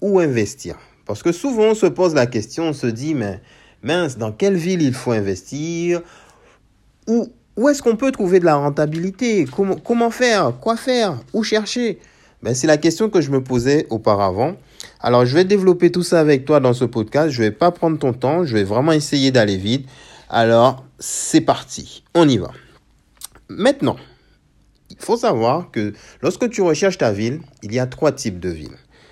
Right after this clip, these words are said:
Dans un premier temps, on retrouve la ville patrimoniale. Alors, qu'est-ce qu'une ville patrimoniale ? C'est vraiment la ville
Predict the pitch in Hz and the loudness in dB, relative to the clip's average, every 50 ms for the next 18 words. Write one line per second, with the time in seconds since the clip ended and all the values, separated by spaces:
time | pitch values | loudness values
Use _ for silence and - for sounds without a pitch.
0 | _ _ _ _ - - 139 175 208 208 202 - 196 165 147 147 143 143 170 170 | _ _ _ _ -4 -2 2 4 4 2 4 2 2 4 4 2 2 2 2 4
1 | 175 156 135 120 117 - - 147 147 135 120 110 101 110 117 110 110 - 110 104 | 4 6 4 4 2 0 -4 -2 0 2 4 2 4 2 -2 -2 0 -2 -2 -2
2 | - - 107 101 95 90 85 76 62 - - - - - - - 90 90 87 - | -2 -4 -4 -4 -4 -4 -6 -8 -10 -14 -18 -20 -20 -16 -12 -8 -6 -6 -2 2
3 | 180 196 196 - - 214 190 170 147 165 170 151 147 135 113 - - 107 101 95 | 2 2 2 0 -4 -2 -2 -2 0 -2 -2 0 0 -2 -2 -2 -6 -4 -4 -4
4 | 92 95 107 120 139 151 147 - - - - - - - - 104 175 110 139 175 | -2 -2 0 0 0 -2 -4 -10 -20 -20 -20 -20 -20 -12 -10 -6 -2 -2 0 2
5 | 196 190 180 147 123 113 98 104 120 151 165 185 190 | 4 6 6 6 6 4 2 0 0 0 0 0 -2